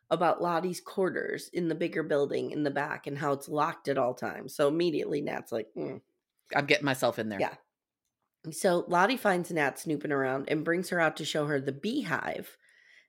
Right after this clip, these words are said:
Speaker 1: And she tells her, like, when a new queen hatches, she stings all the other queens to death, and it's natural, it has to be done. I hate bees and I hate birds, so I just gleam over
Speaker 2: I don't,
Speaker 1: this.
Speaker 2: I don't care for either.
Speaker 1: Mm-mm,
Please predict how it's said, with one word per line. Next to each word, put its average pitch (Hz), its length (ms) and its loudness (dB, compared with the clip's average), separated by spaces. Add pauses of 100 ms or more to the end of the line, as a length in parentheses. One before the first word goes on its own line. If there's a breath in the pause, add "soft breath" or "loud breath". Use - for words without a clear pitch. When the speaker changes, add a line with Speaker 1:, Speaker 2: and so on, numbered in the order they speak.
Speaker 1:
And 170 140 0
she 175 140 -6
tells 190 300 2
her, 180 100 2
like, 151 240 4
when 147 120 2
a 147 60 4
new 196 220 2
queen 196 360 0
hatches, 175 600 -2
she 143 120 -6
stings 190 480 0
all 170 140 2
the 170 140 2
other 160 180 4
queens 151 440 -2
to 147 100 -10
death, 139 480 2
and 127 140 -4
it's 127 200 -8
natural, 190 540 2
it 147 100 -2
has 135 200 0
to - 80 -16
be 139 100 -6
done. 147 400 2 (640 loud breath)
I 233 160 4
hate 233 280 0
bees 175 480 2
and 160 120 0
I 151 100 2
hate 143 260 2
birds, - 540 -2
so 143 480 4
I 170 120 2
just 175 220 -6 (200 loud breath)
gleam 175 320 2
over 135 180 2
Speaker 2:
I - 20 2
don't, 220 120 2
Speaker 1:
this. - 320 -8 (260)
Speaker 2:
I 190 80 2
don't 226 160 0
care 180 160 0
for 156 140 -6
either. 127 320 -6 (200)
Speaker 1:
Mm-mm, 147 380 -2